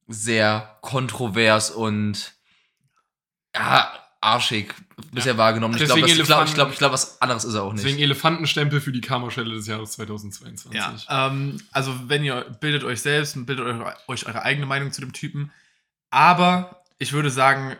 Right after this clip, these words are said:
Speaker 3: neunzig bis fünfundneunzig Prozent von dem, was er sagt, ist absolut verwerflich und auch
Speaker 2: Danke.
Speaker 3: menschenfeindlich und auch menschenrechtsfeindlich. Also ich wollte es nicht relativieren, was er sagt. Ich wollte nur sagen, bildet euch selbst eure Meinung. Ihr werdet sehen, wie scheiße der Bastard ist.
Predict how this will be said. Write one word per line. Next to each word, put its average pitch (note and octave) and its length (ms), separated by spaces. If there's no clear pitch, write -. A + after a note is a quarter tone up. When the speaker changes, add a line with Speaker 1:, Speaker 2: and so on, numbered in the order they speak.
Speaker 3:
neunzig C#3 760
bis B2+ 160
fünfundneunzig C3+ 540
Prozent B2+ 220
von C3 120
dem, B2 140
was A#2 120
er A#2 80
sagt, A#2+ 220
ist - 100
absolut C3+ 320
verwerflich B2 540
und A#2 80
auch A2+ 140
Speaker 2:
Danke. - 120
Speaker 3:
menschenfeindlich D3 1000
und A#2 80
auch A2 100
menschenrechtsfeindlich. D3 1120
Also A2 180
ich - 100
wollte B2+ 180
es - 120
nicht - 220
relativieren, B2+ 580
was G#2+ 160
er A2 80
sagt. A2+ 200
Ich - 60
wollte - 160
nur A#2+ 60
sagen, B2 260
bildet F3 220
euch A2 140
selbst F3+ 280
eure A2 180
Meinung. G#2 440
Ihr B2 140
werdet A2+ 180
sehen, D3+ 180
wie A2+ 80
scheiße G#2 280
der G#2+ 100
Bastard G#2 320
ist. E3+ 160